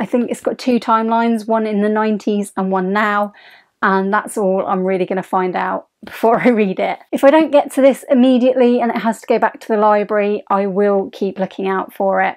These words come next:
Now seems to be a very busy time for reading. So that was my massive library haul. I do feel a bit like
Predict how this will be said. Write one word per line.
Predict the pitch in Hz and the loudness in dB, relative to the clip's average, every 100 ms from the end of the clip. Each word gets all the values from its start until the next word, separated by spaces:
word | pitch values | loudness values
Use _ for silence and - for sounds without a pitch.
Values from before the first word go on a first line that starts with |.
| - | -2
Now | 247 226 | 0 0
seems | - 226 196 | 0 -2 0
to | |
be | 220 | 0
a | |
very | 190 196 190 - _ | 0 0 -2 -6 _
busy | 208 190 190 185 | -2 0 -4 -4
time | - 185 185 | -2 0 0
for | 180 185 | -4 -2
reading. | 190 175 175 202 | -2 -2 -4 -4
So | - | 2
that | 349 330 | 2 4
was | 294 262 | 2 2
my | 262 254 | -2 0
massive | 262 285 294 - - 285 240 - | 4 4 2 -2 0 2 2 0
library | 220 226 233 202 190 | 2 4 4 0 -4
haul. | 202 196 196 | -2 -2 -2
I | 208 | -4
do | 170 226 254 | 0 2 4
feel | - 247 214 | 4 2 2
a | |
bit | 202 214 | 0 -2
like | 196 190 - | 0 0 -2